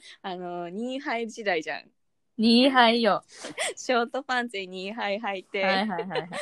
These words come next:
Speaker 1: たし。
Speaker 2: タロペットとかね。
Speaker 1: そうそう、タロペットとか、あと、あの、スカートにジーパン履く時代じゃん。
Speaker 2: え、な、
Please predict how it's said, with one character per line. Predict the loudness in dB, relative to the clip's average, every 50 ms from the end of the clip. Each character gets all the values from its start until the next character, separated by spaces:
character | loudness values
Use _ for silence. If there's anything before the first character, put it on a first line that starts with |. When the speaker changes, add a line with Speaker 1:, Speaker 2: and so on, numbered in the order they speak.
| -10 -10 -12
Speaker 1:
た | -14
し。 | -12 -10 0 6
Speaker 2:
タ | 6 8
ロ | 8 8 4
ペ | 4 0
ッ | 0 0 -4
ト | -8 -6
と | -6 -4
か | -4 0
ね。 | 0 0
Speaker 1:
そ | 0
う | 0 -2
そ | -4
う、 | -4
タ | -4
ロ | -4 -6
ペ | -8 -10 -12
ッ | -12 _
ト | -16 -20
と | -20 -14
か、 | -10 -8 -6 -6 -6 -8 -8
あ | -12 -12
と、 | -8 -6 -6 -6 -6 -8 _ _ -18 -18 -18 -14 -12
あ | -12 -12
の、 | -10 -12 -14
ス | -14 -16 -10
カ | -4 -2 -2 -2 -2
ー | -4
ト | -4 -4 -4
に | -4 -4 -6 -6 -6 -4
ジ | -4 -4
ー | -4 -2
パ | 2 2 2 2
ン | 2
履 | 0 -4
く | -6 -6 -10
時 | -8 -8
代 | -6 -6 -6 -6
じ | -8 -8
ゃ | -12
ん。 | -12 _ _ _ _ _ _ -16
Speaker 2:
え、 | -16 -16 -14 -16 -16 -14 -10
な、 | -10 -10 -10